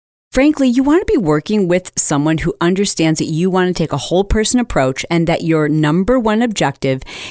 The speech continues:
is to try to heal naturally. Certainly, when we need to intervene,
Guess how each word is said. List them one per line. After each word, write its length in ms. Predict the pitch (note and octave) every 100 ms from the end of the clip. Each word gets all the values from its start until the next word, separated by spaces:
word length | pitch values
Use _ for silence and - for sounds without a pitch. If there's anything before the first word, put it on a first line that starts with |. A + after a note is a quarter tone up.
| - E3+
is 300 | E3 D#3+ - -
to 220 | E3+ D#3
try 260 | - C#3+ E3
to 60 |
heal 220 | F3+ D#3+
naturally. 640 | D#3 C#3+ C#3 - A#2+ F2 - _ -
Certainly, 500 | - E3 G3+ G#3 G3
when 640 | D#3 D#3 D#3 D3+ C#3+ C#3
we 100 | D3
need 160 | D#3 F3
to 60 |
intervene, 580 | F#3+ G3 E3 F3 F3